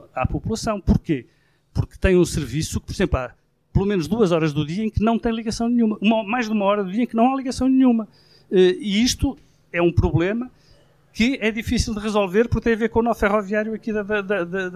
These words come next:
da estação de Coimbra e, da, e das suas ligações. Portanto, o serviço aqui não é bom. Vamos to-, to-, todos acho que podemos concordar com isso. E, portanto, dizer que o que não é bom deve ser preservado e se deve discutir a solução que é bastante melhor,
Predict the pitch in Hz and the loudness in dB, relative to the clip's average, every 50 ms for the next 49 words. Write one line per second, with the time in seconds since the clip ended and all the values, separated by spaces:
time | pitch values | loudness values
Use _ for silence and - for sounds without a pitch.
0 | 190 175 170 175 160 - 190 170 196 190 170 - - 202 208 190 202 196 190 202 | -10 -6 -4 -4 -2 -2 -2 0 0 -2 -2 -2 -6 -8 -6 -4 -4 -4 -4 -6
1 | - - _ _ _ - - 196 190 185 - - 185 180 185 190 196 202 - - | -12 -14 _ _ _ -14 -6 -4 -4 -2 0 0 -2 -2 -2 -6 -6 -6 -4 -4
2 | 190 160 - - _ _ _ _ - - 233 196 - - - _ _ _ _ _ | -6 -6 -6 -10 _ _ _ _ 0 0 0 0 -2 -6 -16 _ _ _ _ _
3 | _ _ _ _ _ _ _ 277 269 294 - - - 202 175 156 190 220 - - | _ _ _ _ _ _ _ -2 2 2 2 2 0 -6 -6 -6 -8 -6 -2 0
4 | - 180 170 - - 226 - - 220 240 262 302 330 269 240 240 294 302 247 170 | 0 0 0 -4 -10 -10 -6 -2 0 2 4 4 4 4 4 4 4 4 2 0
5 | 139 175 175 170 - - 202 202 202 - - 214 160 - - 233 226 208 180 196 | -2 -4 -8 -10 -8 -6 -6 -8 -6 -6 -6 -6 -4 -2 -2 -2 -2 -4 -6 -6
6 | 208 208 - - - 196 226 214 - - 226 220 226 214 220 220 - - 247 247 | -6 -8 -8 -12 -8 -6 -6 -4 -2 -2 -2 -2 0 0 0 -2 0 -2 -2 -2
7 | 233 208 - - - _ _ _ - _ _ 233 - - 233 202 - - 202 233 | -2 -2 -4 -8 -14 _ _ _ -20 _ _ -12 -6 -6 -6 -6 -6 -2 0 0
8 | 185 - - 247 214 - - - _ _ _ _ _ _ - 226 214 - 208 220 | 0 0 -2 -4 -6 -6 -10 -18 _ _ _ _ _ _ -8 -8 -6 -2 -2 -2
9 | 240 247 254 240 202 214 233 214 190 214 202 185 - - 220 - 220 214 - 214 | 0 2 2 2 2 2 0 2 0 0 -2 -2 -4 -4 0 2 0 0 0 -4
10 | 214 208 220 220 208 185 156 156 156 - - 214 214 180 156 - - - - 175 | -6 -6 -4 -4 -2 -2 -2 -4 -6 -4 -2 -2 0 -2 -2 -6 -10 -8 -8 -6
11 | 156 160 202 196 175 160 - - - - - 185 - - - 220 208 202 160 175 | -2 -2 -2 -2 -2 -6 -6 -8 -6 -2 -2 -4 -2 0 0 2 2 2 2 2
12 | 202 190 - - 220 185 - - 214 214 175 - - 208 180 185 - - 202 180 | -2 -4 -4 -4 -6 -6 -2 0 0 0 0 0 0 0 0 0 0 0 0 0
13 | - 180 175 156 147 143 127 123 123 | 2 4 4 4 4 4 2 -2 -6